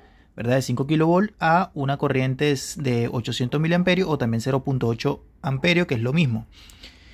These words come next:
Eh, el fusible, me pe-, hacían una consulta si era cualquier fusible. La verdad es que puede ser que,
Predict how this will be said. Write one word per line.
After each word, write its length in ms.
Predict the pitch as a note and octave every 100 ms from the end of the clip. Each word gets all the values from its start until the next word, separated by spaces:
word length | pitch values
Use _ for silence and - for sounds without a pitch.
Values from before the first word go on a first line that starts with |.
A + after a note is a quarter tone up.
| - -
Eh, 440 | C#3 C#3+ D3 D3 -
el 140 | D#3+
fusible, 680 | F3 E3 G#3 G3 D#3+ D#3 E3+
me 140 | D#3+
pe-, 140 | C#3+ C3+
hacían 260 | B2 C#3
una 120 | D#3 D#3+
consulta 520 | D3+ C3+ E3 D3 D3
si 460 | - C3+ B2+ B2
era 140 | B2+ C#3+
cualquier 300 | D3 C3 C3
fusible. 500 | D3 E3+ C#3+ A#2 -
La 180 | C3+ C3
verdad 340 | B2+ C3 D#3+
es 60 | F3+
que 200 | F#3+ F3+
puede 240 | F3 E3
ser 240 | D#3+ E3+ E3
que, 300 | E3+ F3